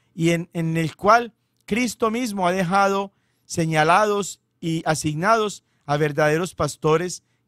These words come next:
que seguimos cumpliendo la tarea sacerdotal de Cristo como buen pastor en nuestra comunidad de fe, en nuestra iglesia,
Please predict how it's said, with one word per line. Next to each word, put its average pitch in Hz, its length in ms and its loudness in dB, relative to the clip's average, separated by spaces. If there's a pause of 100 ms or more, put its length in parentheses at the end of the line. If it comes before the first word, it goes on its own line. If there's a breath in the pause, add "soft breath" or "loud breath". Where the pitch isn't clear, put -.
que 160 280 -2
seguimos 190 600 -2
cumpliendo 165 440 -4
la 190 140 2
tarea 156 380 0
sacerdotal 151 640 -4
de 175 100 -6
Cristo 185 540 -6 (340)
como 151 220 -2
buen 151 200 -2
pastor 208 520 0 (320)
en 151 120 -2
nuestra 151 520 0
comunidad 147 540 -2
de 175 140 -4
fe, 226 260 -2 (320)
en 147 100 -4
nuestra 147 360 -2
iglesia, 208 520 -6